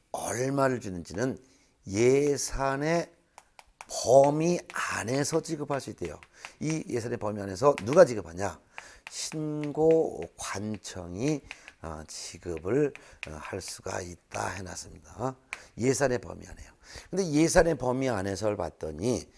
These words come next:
예산의 범위 안에가 바로 오십만 원으로 돼 있더라고요. 아, 그래서 공인중개사 법령에서도 포상금은 한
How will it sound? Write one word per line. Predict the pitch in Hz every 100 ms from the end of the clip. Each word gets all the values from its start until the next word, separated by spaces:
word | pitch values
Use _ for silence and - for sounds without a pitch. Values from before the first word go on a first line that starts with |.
| - -
예산의 | 92 95 98 90
범위 | 85 82
안에가 | 76 80 107
바로 | 95 101 143 139 - - 98
오십만 | 113 127 - 147 139 139
원으로 | 135 151 175
돼 | 113
있더라고요. | 87 82 76 73 80 -
아, | 87 85 110
그래서 | 135 127 82 104 120 - - - -
공인중개사 | - 117 165 156 131 135 127 131
법령에서도 | 127 107 104 101 95 87 90 147
포상금은 | - - 131 127 113 127 165 - - - -
한 | - 165 160